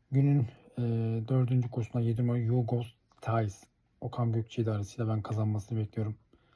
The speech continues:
Dileyenler tek başına bırakabilirler. Yine özellikle, eee, günün altıncı kursunda yedi numaralı, şey, altı numaralı Star My Best, eee, formunu koruyor. Yine ben çok iyi yarış bekliyorum, onu belirteyim.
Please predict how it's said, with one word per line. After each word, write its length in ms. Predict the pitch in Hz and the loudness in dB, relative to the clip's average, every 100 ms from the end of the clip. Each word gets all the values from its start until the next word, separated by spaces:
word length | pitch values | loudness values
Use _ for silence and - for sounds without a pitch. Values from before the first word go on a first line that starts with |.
| _ - - - | _ -20 -20 -6
Dileyenler 360 | 113 110 107 107 | -2 2 2 0
tek 260 | - 110 | -2 -4
başına 300 | 113 - 107 | -4 -2 -2
bırakabilirler. 680 | 110 113 113 110 110 113 113 - - - - - - - - - _ _ _ - | 0 0 -2 -2 0 0 -2 -8 -20 -20 -20 -20 -20 -20 -20 -20 _ _ _ 0
Yine 160 | 120 | 2
özellikle, 680 | 120 113 120 113 - 123 - - | 2 2 0 0 0 0 0 -4
eee, 320 | 120 110 107 107 | -4 -2 0 0
günün 200 | 117 117 | 0 0
altıncı 400 | 113 110 117 110 | 0 0 -2 0
kursunda 600 | 120 104 - 113 110 104 _ _ - | -2 -4 -2 0 0 -4 _ _ 0
yedi 220 | 113 110 | 0 2
numaralı, 400 | 113 113 110 120 | 2 2 0 -4
şey, 220 | - 117 113 - | -6 -6 -6 -2
altı 360 | 110 113 - | -2 0 0
numaralı 200 | 135 117 | 0 0
Star 260 | 113 - 117 | -4 -4 -2
My 320 | 113 110 110 | 0 0 -2
Best, 200 | 107 101 _ _ _ _ _ _ _ _ _ | -4 -6 _ _ _ _ _ _ _ _ _
eee, 300 | 110 104 104 | -4 -2 -4
formunu 520 | 104 - 120 117 117 | -6 -2 0 2 0
koruyor. 420 | 113 117 113 110 113 _ - _ - | 0 -2 0 0 -2 _ -20 _ -4
Yine 260 | 113 113 110 | 2 2 2
ben 140 | 107 | -2
çok 280 | 101 - - | -4 -12 -4
iyi 80 | 117 | -2
yarış 240 | 110 - | -2 -4
bekliyorum, 340 | 113 - 113 | -6 -2 0
onu 180 | 113 110 | 0 0
belirteyim. 480 | 117 113 107 - 110 | 0 0 -2 -4 -6